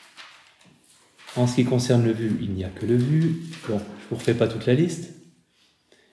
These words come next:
mais là, ça veut bien dire évidemment désidentifie-toi. Le, le, ce que, ce que tu vois, c'est seulement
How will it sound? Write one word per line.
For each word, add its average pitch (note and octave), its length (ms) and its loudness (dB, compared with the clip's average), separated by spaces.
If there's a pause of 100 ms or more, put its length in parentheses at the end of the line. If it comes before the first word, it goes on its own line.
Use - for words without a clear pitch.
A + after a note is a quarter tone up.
mais A#2+ 120 6
là, D3 100 8
ça D3 160 4
veut A#2 100 6
bien A#2+ 200 4
dire A#2+ 200 2
évidemment G#2 680 0
désidentifie-toi. A2 1000 -4 (440)
Le, G#2+ 260 -4
le, G2+ 300 -2
ce - 160 -2
que, A#2+ 180 -2 (720)
ce - 160 -6
que D3+ 140 2
tu - 180 -4
vois, B2+ 300 2
c'est A2 240 -2
seulement A#2+ 1000 -4